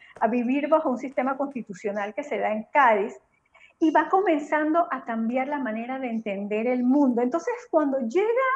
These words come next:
eh, la, el grito de la Villa de los Santos y uno ve el acta de independencia de ellos, que es fantástica, uno ve que ya la manera de entendernos como sociedad ha cambiado, ¿no? Ellos hablan palabras que hubieran sido imposibles.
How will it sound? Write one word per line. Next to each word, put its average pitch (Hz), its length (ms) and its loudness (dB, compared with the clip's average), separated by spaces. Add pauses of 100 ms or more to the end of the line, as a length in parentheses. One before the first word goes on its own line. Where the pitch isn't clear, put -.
(240)
eh, 208 560 -4
la, 196 220 -2
el 202 120 -6
grito 370 300 2
de 381 60 4
la 302 40 6
Villa 311 140 0
de 370 60 2
los 311 120 -2
Santos 233 400 -2
y 254 80 -2
uno 311 160 2
ve 320 140 4
el 311 100 2
acta 269 500 2
de 247 80 -4
independencia 214 600 -4
de 262 80 -4
ellos, 277 160 -8
que 262 80 -8
es 262 160 -14
fantástica, 254 920 -4 (600)
uno 381 200 2 (100)
ve 349 160 4
que 370 240 -2
ya 349 180 0 (180)
la 359 60 -2
manera 302 640 0
de 226 280 -4
entendernos 247 880 -2
como 202 240 -6
sociedad 208 560 -2
ha 226 100 -6
cambiado, 247 640 0
¿no? 220 180 -2
Ellos 254 260 0
hablan 320 340 0
palabras 247 580 4
que 247 100 -2
hubieran 269 300 -2
sido 339 480 -2
imposibles. 320 1160 -4